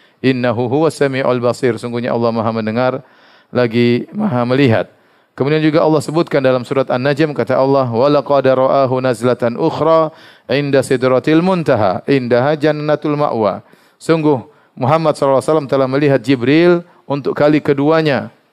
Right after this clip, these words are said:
atau kesempatan lainnya setelah Nabi melihatnya di,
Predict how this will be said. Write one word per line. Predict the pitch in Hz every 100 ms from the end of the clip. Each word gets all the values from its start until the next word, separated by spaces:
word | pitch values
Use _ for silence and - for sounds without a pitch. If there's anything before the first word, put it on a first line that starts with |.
| -
atau | 123
kesempatan | 143 139 139 143 147 147
lainnya | 147 170 156 110 - _ _ _
setelah | 131 143 131
Nabi | 139 139
melihatnya | 131 131 135 135 131 117 117 - - _ -
di, | 127 131 117